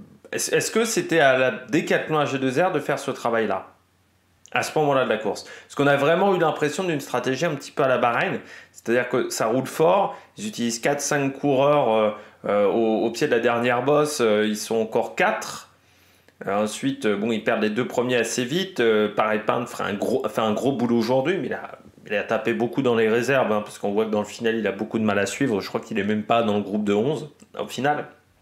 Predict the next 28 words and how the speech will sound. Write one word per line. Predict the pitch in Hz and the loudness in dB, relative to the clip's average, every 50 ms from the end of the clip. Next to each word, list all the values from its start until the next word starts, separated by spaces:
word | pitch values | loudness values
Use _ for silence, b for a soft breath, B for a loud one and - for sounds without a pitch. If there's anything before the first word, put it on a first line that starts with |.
| _ _ _ _ _ _ _ _ _ _ B B B B B B B B B | _ _ _ _ _ _ _ _ _ _ B B B B B B B B B
Je | _ | _
crois | - - 104 | -14 -14 -12
qu'il | - 107 95 | -12 -14 -14
finit, | - - 107 101 104 107 | -12 -10 -8 -4 -2 0
euh, | 104 95 90 92 95 98 98 | 0 0 0 -2 -2 -4 -4
plus | 92 - - - 113 | -6 -8 -6 -4 -2
loin. | 110 120 127 139 165 180 B B B B B B B B B B B B | 0 2 2 2 0 -4 B B B B B B B B B B B B
Et | - - | -12 -8
c'est | - - 135 | -2 0 0
vrai | 151 175 175 | 0 0 0
que, | - 143 139 131 123 120 120 120 117 117 117 113 113 113 113 113 113 110 110 110 110 107 104 85 64 55 - - - - - 143 | 0 2 2 4 4 6 6 6 6 6 6 6 6 6 6 6 6 4 4 4 4 2 2 0 -2 -4 -6 -10 -8 -6 -2 0
donc, | 147 160 151 - - | 0 0 0 2 4
il | 156 | 4
y | |
a | 151 | 4
déjà | 151 175 175 214 233 | 4 4 4 4 2
beaucoup | 220 190 208 202 - 190 | 2 2 0 -2 -2 -6
de | 156 139 - - | -8 -8 -14 -14
travail | - - 165 180 196 185 165 | -2 0 2 2 4 2 2
de | 151 135 | 0 0
fait. | - - 90 87 - - | 0 -2 -6 -6 -6 -8
Donc, | 104 104 - | -8 -8 -8
tu | - 120 | -10 -12
te | 120 117 | -6 -2
dis | 135 151 | 0 2
à | 131 117 | 2 0
ce | - - - | 0 -2 -2
moment-là, | 104 98 104 110 127 139 156 165 165 - | 0 0 2 2 4 4 4 2 0 -2